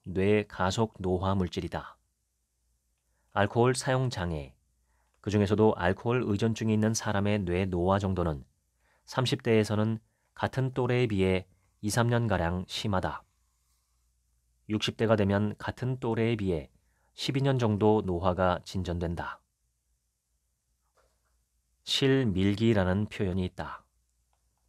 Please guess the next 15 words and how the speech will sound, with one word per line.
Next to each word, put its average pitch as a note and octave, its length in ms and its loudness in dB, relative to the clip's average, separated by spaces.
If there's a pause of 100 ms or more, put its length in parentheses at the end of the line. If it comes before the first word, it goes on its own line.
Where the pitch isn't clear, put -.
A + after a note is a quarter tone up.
(260)
어떤 C3 340 2
물체를 A#2 440 0
옮기고 G#2+ 400 -2
싶을 G#2 240 -8
때 D2+ 320 -10 (480)
실을 C3+ 420 2
매달아서 G2+ 560 2
당길 F#2+ 360 -4
수는 G#2 260 -2
있어도 E2 460 -4 (240)
밀 G2+ 220 2
수는 A2+ 300 0
없다는 F2 340 -2
뜻이다. - 460 -10 (1400)
나는 G2 440 2